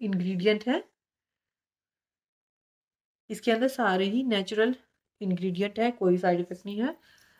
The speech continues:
मेल फीमेल इसको कोई भी यूज़ कर सकता है और ये आपको हफ्ते में सिर्फ दो बार यूज़ करना है और दो से चार बार के यूज़ से आप खुद फ़र्क देखेंगे।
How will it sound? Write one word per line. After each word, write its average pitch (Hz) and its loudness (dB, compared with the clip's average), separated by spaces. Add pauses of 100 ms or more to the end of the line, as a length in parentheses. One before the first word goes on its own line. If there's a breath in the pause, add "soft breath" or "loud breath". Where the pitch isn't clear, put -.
(100)
मेल 220 2
फीमेल 208 0
इसको 226 -4
कोई 202 0
भी 175 -2
यूज़ 185 -2
कर 190 -2
सकता 185 -4
है 208 2
और 208 2
ये 190 0
आपको 202 0
हफ्ते 196 -6
में 233 -2
सिर्फ 254 -4
दो 208 2
बार 196 2
यूज़ 190 -4
करना 190 0
है 285 -4 (800 soft breath)
और 196 0
दो 208 6
से 220 -2
चार 202 2
बार 190 2
के 214 -6
यूज़ 196 -6
से 262 -2
आप 262 2
खुद 240 0
फ़र्क 185 -2
देखेंगे। 175 -4